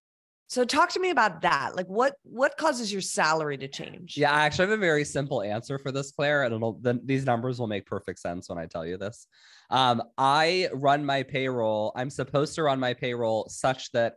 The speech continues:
Speaker 2: I get, I personally get paid, um, like, by the last day of the month,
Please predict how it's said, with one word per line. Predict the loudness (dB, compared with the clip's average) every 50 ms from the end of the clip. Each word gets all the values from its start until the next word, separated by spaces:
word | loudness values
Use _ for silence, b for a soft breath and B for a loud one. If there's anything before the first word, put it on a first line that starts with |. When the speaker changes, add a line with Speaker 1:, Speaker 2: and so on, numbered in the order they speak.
| _
Speaker 2:
I | -2 0 0 0
get, | 0 -2 -4 -4 -4 -6 _ 0
I | 2 2 2 2
personally | 2 0 0 0 0 -2 -4 -2 -2 -2 0
get | -2 -4 -4 -2
paid, | -2 0 0 0 0 -2 -2 -4 -4 -6 b b b b b b b b 0
um, | 2 2 2 2
like, | 2 0 0 -2 -4 -10 -20 -20 _
by | -20 -16 -2 0 2 4 4 4 2
the | 2 0
last | 0 0 -2 -2 -4 -6 -6 -6
day | -4 -2 -2
of | -2 -2 -4
the | -4 -2
month, | 0 0 0 0 -2 -6 -8